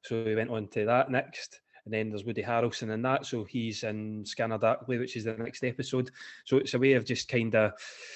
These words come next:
keeping it a wee bit different, 'cause you can always go back to the same actors and things like that and look at a different sort of genre they've been involved in, or a different style of, eh, the same genre, and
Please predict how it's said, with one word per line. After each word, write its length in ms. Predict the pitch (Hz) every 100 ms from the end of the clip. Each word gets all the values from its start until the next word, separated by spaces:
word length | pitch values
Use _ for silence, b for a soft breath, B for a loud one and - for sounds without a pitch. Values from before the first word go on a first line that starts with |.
| B B B B B B - -
keeping 200 | 262 285
it 40 |
a 40 | 180
wee 100 | 143
bit 140 | 139
different, 440 | 135 131 175 185 -
'cause 120 | 156
you 80 | 156
can 80 |
always 160 | 175 190
go 80 | 170
back 220 | 127 131
to 80 | 147
the 60 | 123
same 200 | 131 113
actors 380 | 139 - 160
and 100 | 156
things 220 | 143 151 147
like 100 | 147
that 140 | 139
and 100 | 123
look 160 | 120 -
at 60 |
a 40 | 127
different 400 | 120 - 120 123 160 - _ -
sort 260 | - -
of 280 | 120 110 101 240
genre 380 | 135 120 120 135
they've 240 | 131 127 127
been 140 | 127
involved 420 | 123 127 127 120
in, 220 | 127 127 123
or 120 | 110
a 60 | 110
different 420 | 113 - 113 120 _
style 440 | - - 120 120
of, 260 | 113 107 101 _ B B B B B B
eh, 380 | 120 110 104 98 95 _ _
the 60 | 113
same 240 | - 117
genre, 460 | 117 127 123 123 117 -
and 300 | 113 107